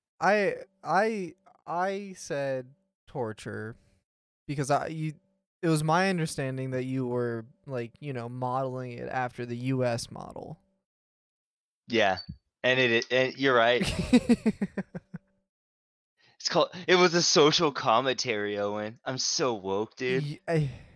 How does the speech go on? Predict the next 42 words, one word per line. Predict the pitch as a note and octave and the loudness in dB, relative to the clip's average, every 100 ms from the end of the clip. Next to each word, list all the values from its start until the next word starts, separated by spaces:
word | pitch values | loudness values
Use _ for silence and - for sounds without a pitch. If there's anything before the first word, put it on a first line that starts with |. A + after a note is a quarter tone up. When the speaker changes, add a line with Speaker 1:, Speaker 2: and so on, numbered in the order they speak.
| _ - | _ -8
Speaker 1:
Hey, | C#3+ | -6
man. | A#2+ A#2 A#2+ A#2+ C#3 | -4 -4 -6 -8 -14
Speaker 2:
<laughs> | - - | -8 2
Speaker 1:
That's, | D#3+ E3+ - - - - | 4 2 -2 -8 -10 -4
that's | D#3 F3 | -2 -2
crazy | - - D#3 C#3+ C3+ C3 | -4 -8 -6 -6 -8 -8
how | B2 | -8
woke | A#2+ B2 A#2+ B2+ | -6 -6 -8 -14
you | B2+ | -16
are. | B2 C#3 D#3 - | -16 -14 -14 -12
<laughs> | - - | -8 0
Speaker 2:
Oh, | C3+ A2+ G#2+ G#2 | 4 6 6 4
<laughs> | |
man, | C3+ C3+ D#3 C3 | 0 2 2 0
dude. | B2+ D3 C3+ A#2 A#2+ _ _ - - | -2 0 0 -2 -10 _ _ -20 -4
Like, | - C#3 | 4 6
I | C3 | 6
can't | C#3 A#3 G#3 | 4 2 2
sleep | - F3+ E3 | 0 -2 0
at | |
night. | B2+ G2+ G2+ - _ _ _ _ - | 0 0 -2 -10 _ _ _ _ -14
That's | - | 0
how | A#3 G3+ | 6 6
woke | C3+ B2+ C3+ C#3 | 6 4 4 2
I | G2+ | 2
Speaker 1:
Too | G2 | 2
Speaker 2:
am. | G2+ B2 | 0 -2
Speaker 1:
woke. | B2+ D3 - G3 - E3+ - | -2 -2 -2 -6 -12 -16 -10
<laughs> | A3+ A#3 | -8 -8
Speaker 2:
<laughs> | - _ - | -10 _ -4
Too | - G3 G3+ F#3 C#3+ | 2 6 8 8 6
woke | F#3 F3+ | 4 2
to | D3+ | -4
sleep, | B2 - B2 B2+ C3 - | -6 -8 -8 -6 -8 -8
dude. | A2 A#2 A#2 _ - F#3+ D3 E3 - _ - | -8 -8 -10 _ 2 2 0 -10 -16 _ -12
Speaker 1:
Just | E3 - | -8 -2
so | E3 D#3+ | 0 0
woke, | C#3+ C#3 C#3+ D#3 | 0 -2 -2 -4
you | |
become | C#3 D#3 C#3+ | -4 -4 -6
racist | B2+ C3 B2+ C3 C3+ | -6 -8 -8 -12 -12
again. | B2 B2 B2 C3 | -12 -12 -14 -18